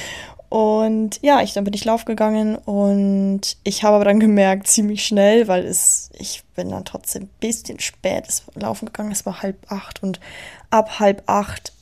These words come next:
acht rum wird's einfach so heiß, weil dann einfach die Sonne noch draußen ist und es ist ja eh schon sehr schwül hier.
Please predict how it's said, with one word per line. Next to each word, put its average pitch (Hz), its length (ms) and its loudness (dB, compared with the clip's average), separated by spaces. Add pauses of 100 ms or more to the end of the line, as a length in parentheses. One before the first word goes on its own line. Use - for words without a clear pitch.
(400)
acht 208 500 0
rum 190 360 -2
wird's 196 400 -2
einfach 180 380 -6
so 220 600 2
heiß, 247 520 0
weil 190 140 2
dann 196 120 2
einfach - 280 -8
die 196 100 -6
Sonne 196 300 0
noch 196 160 -4
draußen 190 440 -4
ist 214 220 -2
und 208 80 -4
es 202 140 -6
ist - 120 -2
ja 196 180 0
eh 202 120 -4
schon 196 260 -2
sehr 214 440 0
schwül 226 440 -2
hier. 277 380 4